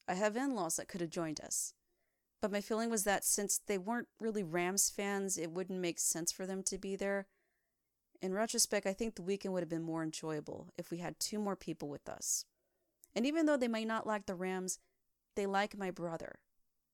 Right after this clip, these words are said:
They would do anything to honor him. There were some wrenches thrown into the weekend before it started, mainly wildfires. There was one that was incredibly close to their training facility in Thousand Oaks, so they had to evacuate.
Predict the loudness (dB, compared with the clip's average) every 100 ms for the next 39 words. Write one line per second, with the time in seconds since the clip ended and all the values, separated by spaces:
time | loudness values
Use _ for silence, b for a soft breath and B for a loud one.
0 | _ _ _ -6 -4 -4 -8 -6 -2 -2
1 | -4 -6 -4 -4 -4 -4 -6 -12 -18 _
2 | _ -20 -20 _ _ _ _ _ _ _
3 | _ -2 0 2 2 2 2 0 4 4
4 | 4 2 2 0 -2 -2 -4 -2 0 0
5 | -2 -2 2 4 4 4 2 0 -4 -8
6 | _ _ _ _ -2 2 2 2 0 -2
7 | -4 0 2 2 2 0 0 -2 -4 -4
8 | -4 _ _ _ _ _ _ 0 2 4
9 | 2 2 0 0 -2 2 2 4 0 0
10 | -2 2 4 2 2 -2 0 0 0 4
11 | 4 6 4 2 0 0 0 2 2 2
12 | 0 2 2 0 -2 -2 -2 -2 -2 -2
13 | -4 -6 -6 -2